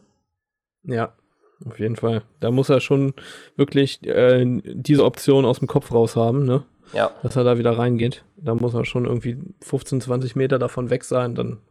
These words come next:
Speaker 1: haut das meistens hin, denke ich. <clears throat> Ähm, ansonsten, was ist mir noch eingefallen? Genau, mir ist noch, äh, eine Angelsituation eingefallen, wo ich auch letztes Jahr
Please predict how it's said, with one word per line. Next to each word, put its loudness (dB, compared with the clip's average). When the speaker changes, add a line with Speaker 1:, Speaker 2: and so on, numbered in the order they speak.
Speaker 1:
haut 0
das -6
meistens -6
hin, -6
denke -10
ich. -14
<clears throat> 2
Ähm, -2
ansonsten, -4
was -4
ist -4
mir 2
noch 0
eingefallen? -2
Genau, 4
mir 4
ist -2
noch, 0
äh, -2
eine 0
Angelsituation 0
eingefallen, 0
wo 4
ich -8
auch 0
letztes 0
Jahr 2